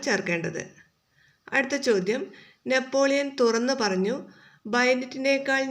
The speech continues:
ഞാൻ പേടിച്ചിരിക്കുന്നത്, പേടിക്കുന്നത് പത്രത്തെയാണ്. ബയനറ്റിൻ്റെ മൂർച്ച ഭയങ്കരമാണ്, അതിനേക്കാൾ മൂർച്ചയാണ് പത്രത്തിന്." ഈ വാക്യം പത്രത്തെക്കുറിച്ച് നൽകുന്ന രണ്ട് സൂചന എഴുതുക.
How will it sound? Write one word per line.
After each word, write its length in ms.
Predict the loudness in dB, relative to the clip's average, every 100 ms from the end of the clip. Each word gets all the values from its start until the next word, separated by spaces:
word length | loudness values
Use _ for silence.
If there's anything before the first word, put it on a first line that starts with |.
| 0
ഞാൻ 160 | 2 0 -4 -6 2
പേടിച്ചിരിക്കുന്നത്, 880 | 4 4 0 -4 0 0 2 2 0 -4 -12 0
പേടിക്കുന്നത് 560 | 2 4 2 2 2 0 -2 -2
പത്രത്തെയാണ്. 800 | -2 -2 -2 2 4 4 0 -2 -8 -4 0
ബയനറ്റിൻ്റെ 580 | 2 4 2 2 2 0
മൂർച്ച 280 | 0 -2 -2 -4 -4
ഭയങ്കരമാണ്, 720 | -2 0 2 2 2 0 -2 -4 -4
അതിനേക്കാൾ 460 | -2 0 0 0 -2 -2
മൂർച്ചയാണ് 580 | -4 0 0 0 -2 -6 -6
പത്രത്തിന്." 560 | -6 -4 -4 -2 -4 -6 -12 -20 -20 -18 -6 -4
ഈ 20 | -2 0
വാക്യം 420 | 0 -2 -4 -4 -4
പത്രത്തെക്കുറിച്ച് 760 | -4 -2 0 2 2 2 -2 0
നൽകുന്ന 320 | 2 2 2 0 0
രണ്ട് 260 | -2 0 -2 -2
സൂചന 360 | -2 0 0 0 0 2
എഴുതുക. 320 | 2 0